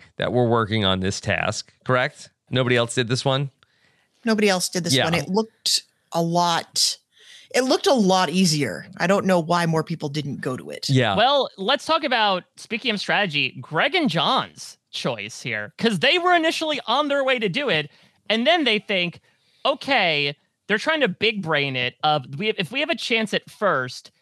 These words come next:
Speaker 3: let's keep Todd and Ashley within our sights. Because they're more physical, they'll take the more physical tasks, and then we stand a chance of lapping them at the end," which lo and behold, they end up doing. But it was a,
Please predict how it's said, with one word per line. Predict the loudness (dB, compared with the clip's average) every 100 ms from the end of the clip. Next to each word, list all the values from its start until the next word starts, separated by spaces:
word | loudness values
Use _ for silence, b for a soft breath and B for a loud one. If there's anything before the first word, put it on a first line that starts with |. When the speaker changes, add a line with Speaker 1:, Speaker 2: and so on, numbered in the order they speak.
| _ _
Speaker 3:
let's | -6 -2 -2 -6 -14
keep | -6 -6 -6
Todd | -2 0 2
and | 0
Ashley | 0 -4 -6 -2
within | -2 -2 -2
our | 0 0
sights. | -2 0 0 0 -6 -16 _ _ -10
Because | -2 -2 2
they're | 2
more | 4 0
physical, | 2 -2 -2 -4 -2 0
they'll | 0 -2
take | -2 -4
the | -2
more | -2 -2
physical | 0 -2 0 -4 -4
tasks, | -2 -2 -2 -6 -4
and | -2
then | 0 -2
we | -6 -4 -4
stand | -2 -2 -2
a |
chance | -2 -2 -2 -2
of | -6
lapping | -6 -4 -4 -4 -4
them | -4 -6 -6
at | -8 -4
the | -4
end," | -4 -6
which | -8 -4
lo | -2
and | 0
behold, | -2 -2 -2
they | 0 0
end | -2
up | -2
doing. | -2 -2
But | -2
it |
was | 0
a, | -2 -4